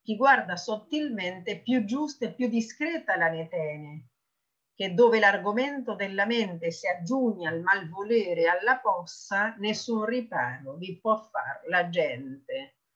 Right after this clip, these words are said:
Allora, ella è sempre la natura, no? Al verso cinquantadue: E se la natura, mm, ha, eh, diciamo, continuato a fare elefanti e balene, cioè animali anche questi molto grandi,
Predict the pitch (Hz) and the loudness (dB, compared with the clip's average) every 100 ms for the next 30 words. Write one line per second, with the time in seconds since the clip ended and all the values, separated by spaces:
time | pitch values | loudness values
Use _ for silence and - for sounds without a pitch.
0 | _ _ _ 185 208 190 160 - - 220 | _ _ _ 2 4 6 4 4 2 4
1 | 247 269 254 269 - 214 208 208 170 165 | 6 6 6 6 2 -2 0 2 4 4
2 | 170 190 165 156 143 175 269 226 160 170 | 2 -8 -2 0 2 4 4 4 -2 -6
3 | 180 170 170 165 175 170 233 202 208 220 | -6 -12 -12 -8 -8 -2 -2 -2 -2 4
4 | 269 320 - _ _ _ _ _ _ _ | 4 2 -6 _ _ _ _ _ _ _
5 | _ 214 214 - 208 - 202 202 - 320 | _ 2 2 2 4 6 6 2 2 2
6 | 277 202 165 143 - 185 190 196 - _ | 4 6 6 6 2 -6 -8 -10 -12 _
7 | _ _ _ _ _ - 196 208 202 - | _ _ _ _ _ 0 6 6 6 -6
8 | _ _ - - 170 165 156 147 160 160 | _ _ -16 -6 0 2 2 2 -2 0
9 | 208 196 180 165 151 160 - 180 170 196 | 4 4 4 2 2 -2 -4 -4 -6 -4
10 | 208 277 269 254 185 156 - - 220 214 | 2 6 6 4 2 0 -2 0 6 6
11 | 202 170 143 180 175 170 220 220 185 175 | 6 4 0 0 -2 4 4 4 -2 -2
12 | 170 160 165 156 151 160 196 277 277 - | 4 6 6 2 0 -4 0 0 -2 -2
13 | 160 151 156 170 175 165 160 151 147 - | -4 -4 -2 4 4 4 -2 -4 -6 -10
14 | 160 135 _ 202 208 196 - 160 156 170 | -10 -10 _ 4 4 4 -12 -14 -6 -2
15 | 180 180 175 170 156 147 151 151 165 208 | -2 -2 -4 2 2 2 -4 -8 -4 0
16 | 262 302 | 0 -2